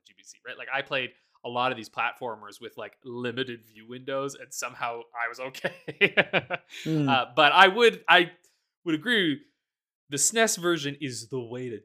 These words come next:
Speaker 1: do it. <laughs> If you're gonna do it, that's the way. And safe states.
Speaker 2: Mm-hmm.
Speaker 1: Because when you get to the minecarts, bro. Actually, you know what?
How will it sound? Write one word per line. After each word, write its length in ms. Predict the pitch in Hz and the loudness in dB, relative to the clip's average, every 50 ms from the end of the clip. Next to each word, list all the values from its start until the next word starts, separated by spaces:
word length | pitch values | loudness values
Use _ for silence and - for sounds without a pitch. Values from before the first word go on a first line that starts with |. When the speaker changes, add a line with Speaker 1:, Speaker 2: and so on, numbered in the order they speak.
| _ | _
Speaker 1:
do 160 | - 110 101 - | -20 -20 -20 -18
it. 200 | 101 - - - - - | -20 -14 -10 -6 -6 -4
<laughs> 120 | - - 214 - | -2 0 0 -2
If 120 | - - | 0 0
you're 140 | 175 165 147 | 0 0 2
gonna 300 | 135 165 156 160 165 156 | 4 4 4 4 4 2
do 240 | - 160 156 160 160 | 2 2 2 4 4
it, 200 | 160 156 - - | 2 0 -2 -8
that's 200 | - 135 127 - - | -6 -6 -6 -6 -6
the 60 | 131 | -10
way. 60 | 113 113 110 - | -10 -10 -10 -6
And 200 | 147 151 143 120 | -4 -4 -4 -6
safe 320 | - - - 123 117 - _ | -12 -12 -10 -10 -10 -12 _
states. 220 | - - 170 156 151 | -16 -10 -6 -4 -4
Speaker 2:
Mm-hmm. 340 | 143 139 147 151 151 151 139 143 - _ _ _ | -4 -2 -2 -2 -2 -2 -4 -6 -12 _ _ _
Speaker 1:
Because 240 | _ - 151 139 120 | _ -8 -8 -8 -6
when 120 | 123 135 135 | -6 -8 -4
you 60 | 135 | -4
get 120 | 147 147 | -4 -4
to 60 | - | -4
the 80 | - 131 | -10 -6
minecarts, 540 | 120 117 117 120 - - 131 135 135 - - | -2 -2 -2 -2 -2 -2 -2 -2 -2 -4 -6
bro. 280 | - 139 139 139 139 _ _ _ - | -4 -2 -2 -2 -4 _ _ _ 0
Actually, 280 | 160 175 175 - 170 160 | 0 0 0 0 -8 -6
you 40 | 165 | -4
know 100 | 185 180 | -4 -2
what? 300 | 151 127 135 151 - | 0 0 0 0 -2